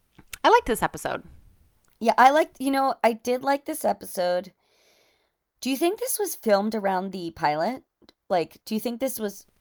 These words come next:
Speaker 1: No. It
Speaker 2: later?
Speaker 1: No, I think it was a, a, uh,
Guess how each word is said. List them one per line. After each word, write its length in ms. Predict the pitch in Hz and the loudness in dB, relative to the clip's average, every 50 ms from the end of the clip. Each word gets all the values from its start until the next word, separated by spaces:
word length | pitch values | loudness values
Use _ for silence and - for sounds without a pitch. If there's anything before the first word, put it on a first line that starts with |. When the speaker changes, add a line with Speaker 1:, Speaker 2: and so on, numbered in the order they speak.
| _ - | _ -6
Speaker 1:
No. 440 | 208 208 202 180 160 151 151 160 - - | 0 4 6 8 8 6 4 2 -6 -8
It 80 | 190 | -4
Speaker 2:
later? 520 | 190 180 175 175 180 185 196 220 226 220 220 160 | -2 0 0 0 2 0 0 0 -2 -6 -6 -4
Speaker 1:
No, 240 | 165 143 131 175 - - | -4 -4 -4 -4 0 0
I 80 | 170 | 0
think 180 | 170 196 196 185 | 0 0 -2 -2
it 100 | 202 180 | -2 -2
was 200 | 165 175 165 151 | -2 -2 -4 -2
a, 180 | - - 160 151 - - | -4 -4 -4 -4 -8 -8
a, 120 | - 165 160 - - - | -8 -8 -8 -8 -2 2
uh, 380 | 170 160 156 151 151 151 147 | 2 4 4 4 2 2 0